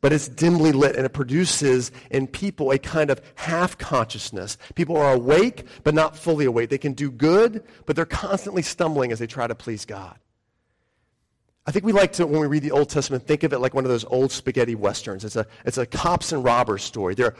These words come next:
are good guys and bad guys, and we always root for the good guys, and we expect resolution at the end of every story 'cause, you know, the good guys are always gonna win and be heroes. And yet the Old Testament is very much not like that.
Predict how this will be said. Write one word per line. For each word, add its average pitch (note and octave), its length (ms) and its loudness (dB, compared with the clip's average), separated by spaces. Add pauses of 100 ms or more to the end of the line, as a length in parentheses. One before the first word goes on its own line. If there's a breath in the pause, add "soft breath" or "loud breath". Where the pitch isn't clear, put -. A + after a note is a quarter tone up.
are C3+ 140 -2
good F3 280 0
guys D#3+ 400 0
and B2 120 -6
bad A2 320 -4
guys, F2+ 300 -8
and B2 60 -4
we D3+ 100 -4
always F3+ 280 4
root A3+ 200 -4
for F3+ 100 -12
the D#3+ 100 -2
good C#3 220 0
guys, F#2 400 -6 (200 loud breath)
and D3+ 60 -4
we D#3+ 80 4
expect D#3+ 360 0
resolution F3 600 0
at A#2 80 -2
the - 80 -14
end C#3 120 -2
of B2+ 80 -4
every C3+ 200 0
story E3 320 -2
'cause, D3 140 -8
you F#3 80 -2
know, D3 100 0
the D#3 80 -2
good D#3 180 -4
guys D#3+ 220 -2
are D3+ 60 -12
always E3 240 -2
gonna D3+ 180 -6
win E3 380 -10 (160)
and A2+ 80 -12
be B2 80 -8
heroes. D#3 500 -8 (220 loud breath)
And A#2+ 140 -6
yet C3 100 -4
the B2+ 140 -14
Old C#3+ 240 -10
Testament B2 360 -6
is A2+ 100 -14
very C3 380 -4
much F#2 280 -10
not A2 200 -12
like E2 220 -16
that. - 320 -20